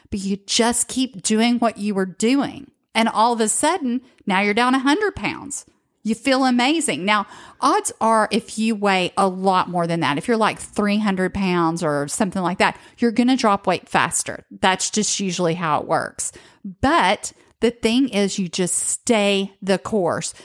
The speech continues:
Get, you need to lose the attraction that the scale has to you or the obsession that the scale has. So many different things we can show you. I've just, I've gone into a lot of different things in small pieces, but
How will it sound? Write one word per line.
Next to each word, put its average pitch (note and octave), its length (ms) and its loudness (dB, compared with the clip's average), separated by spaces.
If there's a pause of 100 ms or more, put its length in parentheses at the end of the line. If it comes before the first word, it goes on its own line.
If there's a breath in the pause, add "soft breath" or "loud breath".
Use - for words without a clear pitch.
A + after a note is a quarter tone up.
(260 loud breath)
Get, A#3+ 400 0 (240)
you G#3 240 2
need A3+ 200 2
to G3+ 80 2
lose A#3+ 720 0
the A#3+ 240 2
attraction G#3 880 -2
that F3+ 240 2
the F3 220 2
scale E3+ 400 2
has D3+ 320 -2
to E3+ 100 -4
you A#2+ 340 -6
or F#3 140 2
the F3+ 140 2
obsession E3+ 600 0
that - 120 -4
the F3+ 80 -8
scale - 340 -2
has. - 360 -4 (320 loud breath)
So A#3 500 0
many A#3+ 240 2
different A3 320 -4
things G#3 220 2
we G3+ 80 0
can G3+ 100 0
show F#3+ 160 0
you. E3+ 220 0
I've F3+ 120 0
just, F#3 280 -6
I've F#3 160 -4
gone G#3 240 0
into G3+ 300 2
a F3 40 2
lot F3+ 320 2
of G#3+ 80 -2
different G#3+ 320 -2
things G3+ 320 0
in F#3+ 140 -2
small F#3+ 320 0
pieces, F#3+ 560 -2
but F#3+ 160 0